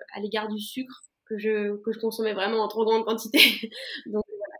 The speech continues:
j'avais cette attente-là. Et aussi, idéalement, et ça, ça s'est pas, ça s'est produit,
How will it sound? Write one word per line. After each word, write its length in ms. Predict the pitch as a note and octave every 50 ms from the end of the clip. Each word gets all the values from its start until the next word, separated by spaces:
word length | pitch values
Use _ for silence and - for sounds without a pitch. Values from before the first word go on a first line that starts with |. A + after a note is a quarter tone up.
| - -
j'avais 160 | F#3+ G3 G3+
cette 180 | G3 A3 G#3 G#3
attente-là. 400 | G3+ G3+ G3+ G3 A3+ A#3 B3+ - -
Et 160 | A#3 A3+ A3
aussi, 680 | A3 A3+ A3 - - D4 D4+ D4 C#4 C4 A3+ G#3+ - - - -
idéalement, 560 | - A#3 G#3 B3+ B3 A#3 A#3 A3+ A#3 B3+ D4 D4
et 60 | C4
ça, 160 | - - G3+
ça 100 | - G3+
s'est 140 | - - G#3
pas, 100 | G#3 G#3
ça 140 | G3+ - G#3
s'est 160 | - - G#3+
produit, 340 | - - A#3 G#3+ G#3+ C#4+ D#4